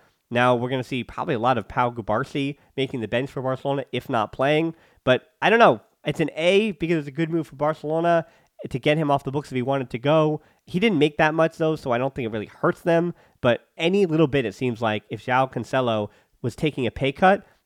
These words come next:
that tells me that every little bit, so even the reported three point five to five mil that Eric Garcia was making on the wage bill, to move him off the wage bill so they could register Cancelo and João Felix, then I guess that's a good thing. And in the case of Eric Garcia,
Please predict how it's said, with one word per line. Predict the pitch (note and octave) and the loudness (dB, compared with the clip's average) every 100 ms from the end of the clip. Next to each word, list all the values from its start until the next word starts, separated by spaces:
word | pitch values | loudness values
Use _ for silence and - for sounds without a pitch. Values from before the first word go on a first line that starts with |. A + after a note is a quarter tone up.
| - | 0
that | C#3+ D#3+ | 2 2
tells | - D#3 C3 | 2 -2 -2
me | C#3 B2+ | -4 -2
that | A2 - _ _ | -4 -8 _ _
every | D3+ F3 | 2 2
little | D#3+ D3+ | 2 2
bit, | C3 A#2+ | 0 -2
so | B2+ | -2
even | D3 D3+ | -2 0
the | B2 A2 - _ _ | 0 -2 -4 _ _
reported | B2+ - D#3 C3+ A#2 | -8 0 0 2 -2
three | D3+ E3 | -4 -4
point | - C#3 A#2+ | -2 -2 -2
five | - C#3 C3 | -2 0 0
to | A2 | -4
five | - C3+ B2+ A#2 | -2 2 2 2
mil | C3+ A#2+ G#2 - _ _ | 2 2 2 -4 _ _
that | A#2 | -4
Eric | A#2 C3+ B2+ | 0 -2 0
Garcia | A#2 C#3 B2+ | -4 -4 -6
was | G#2+ | -4
making | A2 A2+ A#2+ | -4 -4 -4
on | A2 | -4
the | G2+ | -2
wage | G#2 A2+ | -4 -2
bill, | C#3 C3+ C3+ _ - | -2 -2 -4 _ -10
to | B2 | -8
move | B2+ C#3+ F#3+ F#3 | 0 2 2 0
him | E3+ | 0
off | D#3+ D#3+ | 0 0
the | |
wage | D3 D#3 C#3+ | -2 -2 -2
bill | E3 D#3+ | -2 -2
so | - | -6
they | B2 A#2+ | -6 -6
could | - D#3 D3+ | -2 -2 0
register | D3 C#3 D3 | -4 -4 -8
Cancelo | C3+ B2+ C3+ C3 C3 B2 | -8 -6 -4 -2 -4 -6
and | A2+ | -2
João | B2 A#2+ | -2 0
Felix, | B2+ B2 C3 - | -2 -4 -4 -6
then | A2 G#2+ - _ - | -4 -4 -8 _ -10
I | A#2 | -6
guess | B2 A#2+ | -4 -4
that's | A2 | -8
a | G#2+ | -6
good | A#2 G#2 | -6 -4
thing. | G2+ E2+ - _ _ - | -4 -6 -8 _ _ -4
And | B2 B2 A#2+ - | 0 0 0 -4
in | B2+ | -6
the | B2 | -4
case | D3 C3+ | -4 -4
of | C3+ | -2
Eric | B2+ | -2
Garcia, | C3 A#2+ E3 F3+ | -4 -4 0 0